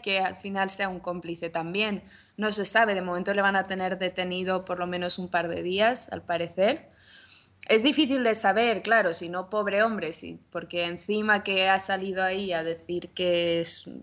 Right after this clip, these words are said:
a llamar a su hijo y a decir que por favor que se entregue, que está causando mucho sufrimiento, y luego, si es cómplice,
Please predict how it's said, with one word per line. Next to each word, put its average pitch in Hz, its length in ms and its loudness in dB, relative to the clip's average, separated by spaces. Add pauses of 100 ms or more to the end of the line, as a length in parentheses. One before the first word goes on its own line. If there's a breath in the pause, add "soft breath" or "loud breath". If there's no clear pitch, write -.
a 170 100 0
llamar 165 300 2
a 170 60 4
su 170 240 0
hijo 202 360 -2
y 165 100 -4
a 160 80 0
decir 160 280 -4
que 175 100 -4
por 175 120 -2
favor 170 280 2
que 180 100 0
se 175 100 2
entregue, 175 500 0
que 165 60 -10
está 165 200 -4
causando 170 420 -2
mucho 170 260 -6
sufrimiento, 202 920 0 (720 loud breath)
y 196 200 4
luego, 185 640 4 (480)
si 190 280 2
es - 160 4
cómplice, 233 920 -4